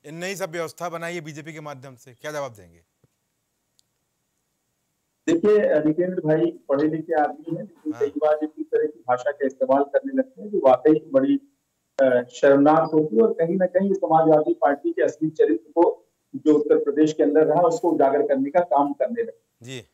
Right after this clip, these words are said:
Speaker 1: जी।
Speaker 2: ये, अ, दरअसल न तो सड़क है, न ये मैदान है कि यहाँ उठा पटक करी जाएगी।
Speaker 1: जी।
Speaker 2: यहाँ तार्किक बातें होनी चाहिए,
Speaker 1: जी।
Speaker 2: लॉजिकल बातें होनी चाहिए,
Speaker 1: जी।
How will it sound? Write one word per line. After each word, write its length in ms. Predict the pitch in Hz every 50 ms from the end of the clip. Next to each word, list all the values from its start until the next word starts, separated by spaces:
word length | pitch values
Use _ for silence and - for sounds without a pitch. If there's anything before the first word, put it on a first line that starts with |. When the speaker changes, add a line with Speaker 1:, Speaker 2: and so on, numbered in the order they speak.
| _ _ _ _ _ _ -
Speaker 1:
जी। 80 | 311
Speaker 2:
ये, 140 | 339 - -
अ, 460 | - - - - - - - 147 143 139
दरअसल 520 | 147 147 156 151 175 165 170 175 170 - - - _ _ _ _ _ _ _ _ _ _ - 147
न 100 | 147 147
तो 100 | 165 160
सड़क 500 | 165 156 - 156 156 180 180 175 - - 170
है, 200 | 165 165 165 156
न 40 |
ये 140 | 147 147 147
मैदान 560 | 135 135 131 131 127 139 147 151 156 156 156
है 80 | 156 156
कि 140 | 156 156 151
यहाँ 160 | 151 151 151
उठा 220 | 143 143 151 143
पटक 280 | 139 - 139 - - 143
करी 220 | - - 139 143
जाएगी। 560 | 147 151 151 147 151 156 156 - - _ - _ _ _ _ _ _ _ _ _
Speaker 1:
जी। 120 | 117 123 120 143
Speaker 2:
यहाँ 340 | 139 156 190 208 - -
तार्किक 480 | - - - - 156 - 240 220 - -
बातें 300 | - 160 156 160 185 180
होनी 240 | 170 180 185 196 202
चाहिए, 360 | - 214 202 208 226 233 226
Speaker 1:
जी। 60 | -
Speaker 2:
लॉजिकल 420 | 160 139 139 135 151 156 151 185 190
बातें 380 | 190 170 160 165 - 180 175
होनी 200 | 175 175 185 196
चाहिए, 340 | - - 202 196 202 233 254
Speaker 1:
जी। 180 | - 139 135